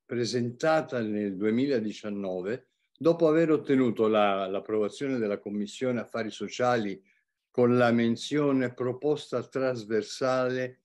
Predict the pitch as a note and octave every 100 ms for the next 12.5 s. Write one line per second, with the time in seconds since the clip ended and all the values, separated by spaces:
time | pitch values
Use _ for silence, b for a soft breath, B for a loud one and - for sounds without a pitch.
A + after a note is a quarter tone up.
0 | _ _ - B2 A#2 A#2+ - F3 F#3 B2+
1 | A2+ G2 G2 G2 - - A2 G#2+ G2+ G2+
2 | G2 - _ _ - A2 G#2 G#2 G2 F#2+
3 | G#2 A2 A2+ G2+ G#2 G2+ - G2 D#2+ F2
4 | C3+ E3 _ b b b - B2+ A#2 A2
5 | A2+ A2+ A2 A2 G#2+ G#2+ G#2+ A#2+ C3+ D#3+
6 | D#3 D3+ - F3+ E3+ C#3 - A2 G#2 G#2
7 | F#2+ A2+ G2+ G2+ A#2 A2+ D#3+ D#3 A#2+ G2
8 | F#2+ F2 F2 F2+ - B2 G#2+ F2 - A2
9 | - A2 A2 C3+ C3 A2+ - G2 F2 A#2+
10 | G#2+ G2 F2+ G#2 G#2 A#2 A#2+ A#2 A#2 C3+
11 | - A#2 A2 A2+ G#2+ A2 A2 G#2+ A#2+ B2
12 | A#2+ F3 E3+ D3+